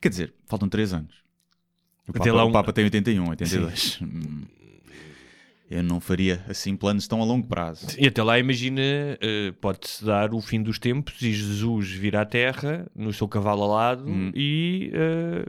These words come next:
Speaker 2: pronto, e já não há jornadas de juventude, só se for no céu. Pois.
Speaker 1: Mas Je-, Jesus pode aparecer aí, mas junta-se à parada gay, <laughs> em vez de se juntar à, às jornadas mundiais da juventude.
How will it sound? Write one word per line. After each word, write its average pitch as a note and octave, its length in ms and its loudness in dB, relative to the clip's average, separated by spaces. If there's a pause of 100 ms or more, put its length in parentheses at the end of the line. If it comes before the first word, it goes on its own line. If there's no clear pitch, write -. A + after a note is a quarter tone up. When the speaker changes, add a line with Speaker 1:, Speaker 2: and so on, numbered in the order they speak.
Speaker 2:
pronto, B2+ 260 -4
e B2+ 60 -2
já F#2+ 100 -4
não F2+ 140 0
há F2+ 60 0
jornadas G2 340 0
de G2 60 -6
juventude, A2 420 -4 (160)
só - 220 -2
se - 40 -6
for B2 120 0
no D#3 80 2
céu. C#3 240 -2 (180)
Pois. G2+ 140 -2
Speaker 1:
Mas A2 240 4
Je-, G2 260 -4
Jesus G2 340 -2
pode C3+ 280 2
aparecer A#2 420 0
aí, C#3+ 260 2
mas A#2 300 2
junta-se C3 340 0
à C3 60 2
parada C3 320 0
gay, A#2 220 0 (180)
<laughs> G#2 220 -2
em G#2 100 2
vez G2+ 300 0
de - 100 -20
se A2+ 140 -4
juntar G#2 500 -2
à, G#2+ 720 -6
às F2 60 -2
jornadas E2 500 -6 (400)
mundiais F2+ 580 2
da F2 120 0
juventude. E2 600 -4